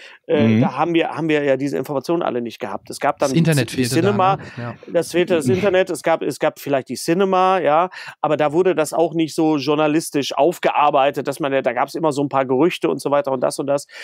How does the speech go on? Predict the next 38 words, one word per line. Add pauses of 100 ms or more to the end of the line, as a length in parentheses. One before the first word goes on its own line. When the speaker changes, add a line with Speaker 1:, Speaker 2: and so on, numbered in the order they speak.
(220)
Speaker 1:
Ähm,
dann
gab's
noch,
was
gab's
denn
noch
für,
für,
dann
gibt's
noch
die
E
P
D
Film,
glaub
ich
noch,
ne? (480)
Pedda,
Speaker 2:
Mhm.
Speaker 1:
was
haben
wir,
was
haben
wir
Speaker 2:
Ja.
Speaker 1:
damals,
was
haben
wir
damals
gelesen
alles?